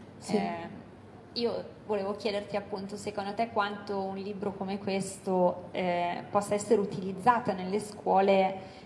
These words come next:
Speaker 2: anche magari solo a spezzoni, e se c'è uno spezzone che poi tu hai voglia di condividere con loro senza spoilerare troppo, perché io se no glielo leggo tutto ed è un problema,
Speaker 1: <laughs>
Speaker 2: ehm,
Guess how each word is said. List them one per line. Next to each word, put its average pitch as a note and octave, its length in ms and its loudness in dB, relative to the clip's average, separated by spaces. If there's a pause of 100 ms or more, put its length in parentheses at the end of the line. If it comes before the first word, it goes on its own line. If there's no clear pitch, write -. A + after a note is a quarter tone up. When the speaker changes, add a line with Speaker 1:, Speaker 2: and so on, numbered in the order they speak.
(120)
Speaker 2:
anche A3+ 220 2
magari G3 360 6
solo F#3+ 260 0
a F#3 40 2
spezzoni, F#3+ 720 -2
e A3+ 80 0
se A#3 180 -2
c'è D4 120 2
uno C4 180 8
spezzone A#3 440 0
che A#3 100 2
poi A3 180 4
tu G#3+ 120 0
hai G#3 100 6
voglia G#3 240 6
di G#3 120 -2
condividere G3+ 720 0
con G3 240 -2
loro G3+ 240 6
senza G3+ 320 -2
spoilerare G3 640 4
troppo, G#3 300 6
perché F#3+ 180 -2
io G#3 120 2
se A3+ 120 -4
no G#3 120 2
glielo G3 220 6
leggo F#3+ 300 4
tutto A#3 260 -4
ed F#3+ 60 2
è F#3+ 40 0
un G3 100 -2
problema, E4+ 400 2 (260)
Speaker 1:
<laughs> - 200 2
Speaker 2:
ehm, G3 640 2